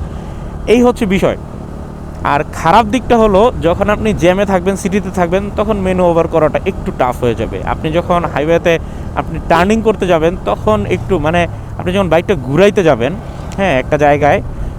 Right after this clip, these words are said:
তখন হচ্ছে আপনি এটার ওয়েটটা আপনাকে বুঝাবে যে এটা একটু ওয়েডি বাইক।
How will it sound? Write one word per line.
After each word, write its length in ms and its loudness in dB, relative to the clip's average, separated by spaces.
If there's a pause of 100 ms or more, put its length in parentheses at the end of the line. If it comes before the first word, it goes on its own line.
(140)
তখন 260 0
হচ্ছে 240 0
আপনি 240 0
এটার 160 0
ওয়েটটা 500 4
আপনাকে 520 0 (160)
বুঝাবে 420 2
যে 160 -2
এটা 140 -2
একটু 440 -4
ওয়েডি 280 2
বাইক। 220 -2